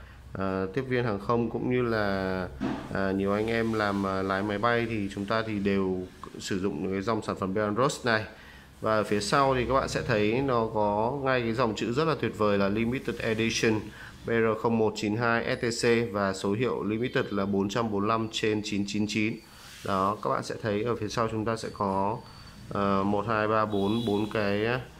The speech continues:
bốn cái vít ở đây. Vít này sử dụng là vít lục giác. <clears throat> Ở dưới chúng ta sẽ có thông tin là stainless steel này, automatic movement này và chống nước một trăm mét. Sản phẩm này được sản, ờ, là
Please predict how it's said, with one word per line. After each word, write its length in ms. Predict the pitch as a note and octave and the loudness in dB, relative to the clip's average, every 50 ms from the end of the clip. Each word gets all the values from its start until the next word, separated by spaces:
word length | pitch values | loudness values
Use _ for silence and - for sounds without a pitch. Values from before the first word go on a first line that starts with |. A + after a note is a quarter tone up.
| - - - - - - - - - - - - - F2 G#2 G#2+ | -20 -20 -20 -20 -20 -20 -18 -18 -18 -16 -14 -12 -8 -6 -2 0
bốn 220 | G2+ G2+ G2+ G2+ | 0 0 0 0
cái 460 | - A2 G2+ G2 G#2 G#2+ A2 A2+ A#2+ | 0 0 2 2 2 2 2 2 0
vít 220 | A#2 B2+ D3+ D#3 - | 0 0 -2 -2 -2
ở 80 | G#2+ | 0
đây. 220 | G2 A2 A2+ A#2 A#2 | 2 2 2 2 2
Vít 280 | A#2 A#2 B2 C#3 C#3 | 0 -2 -2 -2 0
này 180 | C3+ B2 A2+ G#2+ | 2 2 2 0
sử 180 | - - G2+ | 0 -2 -2
dụng 180 | F2+ G2 F2+ G2 | -2 0 0 0
là 100 | G2 F#2+ | 0 0
vít 180 | F#2+ A#2 C3 C3 | 0 0 0 -2
lục 140 | B2+ F#2 F#2+ | -2 -2 0
giác. 260 | G2+ A#2+ C3 D#3 - - - - - | 2 2 2 2 0 -4 -12 -4 2
<clears throat> 580 | - - D3+ C#3+ A#2 - - - - - - - | 4 4 6 4 2 -2 -10 -16 -16 -16 -6 -2
Ở 80 | G#2+ G#2+ | -2 0
dưới 200 | G2 G#2+ G#2+ G#2+ | 2 2 2 2
chúng 100 | A#2+ A2 | 2 0
ta 120 | G#2+ B2+ B2+ | 0 0 0
sẽ 120 | - A#2 G2+ | 0 0 0
có 80 | G#2+ G#2+ | 0 2
thông 200 | A2+ B2 A#2+ A#2 | 2 2 0 2
tin 220 | A#2+ B2+ A#2+ A2+ | 2 2 4 4
là 100 | A2 G#2+ | 2 2
stainless 520 | G#2+ - - A#2+ A#2 A#2 C3 C#3+ C3+ C3+ | 0 0 0 2 4 4 4 2 0 0
steel 200 | - C3 B2 A#2+ | 0 2 4 4
này, 120 | A2+ G#2+ G2+ G2+ - | 4 2 0 -2 -2
automatic 600 | G2 G#2+ G#2+ A#2 A2 A2 A2+ A2 - C#3 - - | -2 -2 0 0 0 2 0 0 -2 -2 -2 0
movement 540 | A#2+ A#2 A#2 A2+ - - G#2+ G#2+ G2+ G2 G2 | 2 2 2 0 0 0 0 2 2 2 2
này 120 | F#2+ F#2+ F#2 D2+ - - - - - - - - | 0 -2 -2 -4 -8 -10 -14 -16 -16 -14 -8 -4
và 120 | G#2 G2+ | -2 -2
chống 240 | G2 - G#2+ G2 G#2 | 0 0 0 0 2
nước 120 | A#2 C3 C3+ | 2 2 2
một 120 | B2+ A2+ - | 2 2 2
trăm 220 | - A#2+ A2 A2 | 0 0 2 2
mét. 180 | A#2 B2 C#3 D3 - - - - - - - | 2 2 2 0 -2 -8 -12 -12 -12 -12 -10
Sản 160 | - - G2+ F#2+ | -6 -4 -4 -2
phẩm 160 | F#2 F2+ F#2 | -2 -2 0
này 160 | G2 F#2+ F#2+ | 0 0 2
được 120 | F#2 F#2+ F#2+ | 0 -2 -2
sản, 240 | - - G2 F2+ F2+ | -2 -2 -2 -2 -2
ờ, 500 | F2+ F2+ F2+ F2 F2+ F2+ F2+ F2+ F#2 F#2 | -2 -2 -2 -2 -2 -2 -2 -2 0 0
là 340 | F#2 F#2 F#2 F#2 F#2 F2+ | 0 0 0 0 0 0